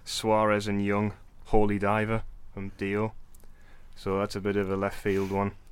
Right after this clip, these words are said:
But yeah, so the ones I've got from Twitter, Michael Epstein, there's quite a good one. Um, Kieran Dyer and Lee Bo singing to e-, Lee Boy is singing to each other, Something Stupid.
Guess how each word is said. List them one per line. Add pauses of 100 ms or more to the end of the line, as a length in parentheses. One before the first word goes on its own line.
(320)
But
yeah,
so
the
ones
I've
got
from
Twitter, (400)
Michael
Epstein, (760)
there's
quite
a
good
one.
Um, (140)
Kieran
Dyer
and
Lee
Bo
singing
to
e-, (160)
Lee
Boy
is
singing
to
each
other, (280)
Something
Stupid.